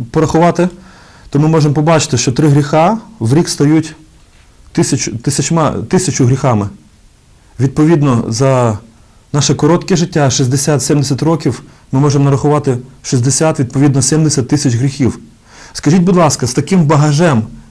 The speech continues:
гріхів, так скажемо, злочинів, як з нами поступить суддя земний? І Біблія говорить: «Всі згрішили і позбавлені Божої слави». І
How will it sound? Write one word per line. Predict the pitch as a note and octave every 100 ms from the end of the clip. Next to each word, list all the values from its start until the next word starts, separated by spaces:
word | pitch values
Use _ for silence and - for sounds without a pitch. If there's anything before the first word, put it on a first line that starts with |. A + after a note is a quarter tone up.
| _ _ -
гріхів, | G#2+ D3+ - E3+
так | D3
скажемо, | - E3+ D3 C3+
злочинів, | C3+ F3 - A#2+ G2 - - - - _ _ _ _ _ _ _ _ _ -
як | A#2+ F3 G#3 -
з | C3+ B2
нами | F3 F3+
поступить | - - D#3+ D3 C#3
суддя | C#3+ C#3 C3 F#2+ - A2+
земний? | B2+ C#3+ C3+ F#2+ - - - - _ _ _ _ _ _ _ _ _ _ _ _ _ B2
І |
Біблія | B2 D#3+ F#3
говорить: | F3+ F#3+ E3+ A2 - - - - - -
«Всі | - - D#3
згрішили | A2+ C3 - D3 D#3 G3+ - - - - -
і | C3
позбавлені | A#2 C3 C3 D#3 F3 F3 B2+ G#2+ - - -
Божої | A2 C#3+ C#3+ D3
слави». | C#3 D#3 B2 G2 - - - - - _ - - - - - - - - - - - - _ -
І | D#3+ E3+ D#3+